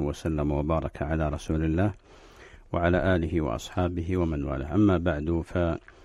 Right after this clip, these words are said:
آه، من، آه، فرائض الحج وأركانه الطواف، والله جل وعلا أمر بالطواف ب-، في بيته فقط، قال جل وعلا: "وليطوفوا بالبيت العتيق". ولذلك لا يجوز الطواف على أي بيت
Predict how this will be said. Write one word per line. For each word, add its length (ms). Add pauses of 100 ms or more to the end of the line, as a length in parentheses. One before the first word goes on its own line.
(400)
آه، 200
من، 400
آه، 600 (100)
فرائض 560 (260)
الحج 460 (180)
وأركانه 840 (540)
الطواف، 640
والله 360
جل 300
وعلا 480 (640)
أمر 360
بالطواف 640
ب-، 240
في 440
بيته 600
فقط، 360
قال 340
جل 240
وعلا: 380
"وليطوفوا 1000
بالبيت 560
العتيق". 540 (640)
ولذلك 500
لا 220
يجوز 260
الطواف 540
على 240
أي 320
بيت 320